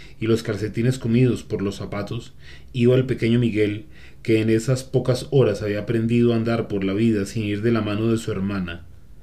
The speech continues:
Amanda lo estrechó contra su pecho frenéticamente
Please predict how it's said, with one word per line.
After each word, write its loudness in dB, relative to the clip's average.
Amanda 2
lo 4
estrechó -2
contra 2
su -6
pecho -2
frenéticamente -4